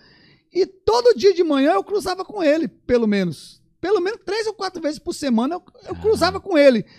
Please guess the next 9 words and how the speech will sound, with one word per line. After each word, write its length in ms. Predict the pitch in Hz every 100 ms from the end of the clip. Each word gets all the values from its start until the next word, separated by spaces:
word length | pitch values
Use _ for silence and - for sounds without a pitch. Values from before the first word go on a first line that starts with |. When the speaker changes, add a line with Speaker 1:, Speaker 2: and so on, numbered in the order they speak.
| _ _
Speaker 1:
De 200 | 196 392
tanta 420 | - 381 494 523
gente 220 | 294 330 -
se 160 | 262
cruzar, 520 | 233 202 254 285 196 - _ _ _ _ _ _ _
"Bom 220 | 156 277
dia, 240 | 220 214 190
tudo 180 | 214 180
bem? 400 | 233 320 277